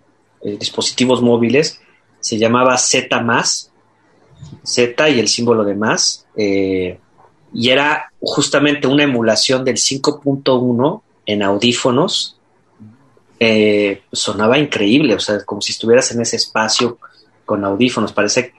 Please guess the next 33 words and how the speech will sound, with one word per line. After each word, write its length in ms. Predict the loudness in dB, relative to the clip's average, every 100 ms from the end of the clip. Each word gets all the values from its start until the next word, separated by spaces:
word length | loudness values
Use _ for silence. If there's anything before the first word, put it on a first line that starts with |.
| -8
te 80 | -6
sentías 420 | -4 -2 0 -2
que 60 | -2
estabas 320 | 0 0 -2
en, 100 | -4
en 220 | -6 -8
el 120 | -8
cuarto. 300 | -2 -2 0
Yo, 160 | -4 -4
yo 120 | -2 -2
me 120 | 0
quedé 340 | -2 -2 -2 _ _ _ _ _ -10
muy 260 | 0 2 2
impresionado 640 | 0 -2 -2 -2 -2 -2
con, 300 | -4 -8 -14
con 240 | -10 -8
esa 220 | -6 -8
tecnología 640 | -12 -10 -10 -8 -6 -6 -6
y, 220 | -10 -16 _ _ -20 -20 _ _ -10
y 80 |
tenerlo 380 | -2 2 2 2
en 80 | 0
tu 100 | -2
dispositivo 640 | -4 -6 -10 -6 -4 -2
móvil 500 | 0 2 2 0 -2 _ _ _
emulando 580 | -2 2 2 2 2 0
que 60 | -4
estás 300 | 0 0 0
en 120 | -4
un, 340 | -4 -4 -6 _ _ _ _ _ _ _ _ -10
en 100 | -2 0
un 120 | 2
cine. 580 | 2 0 0 0 -2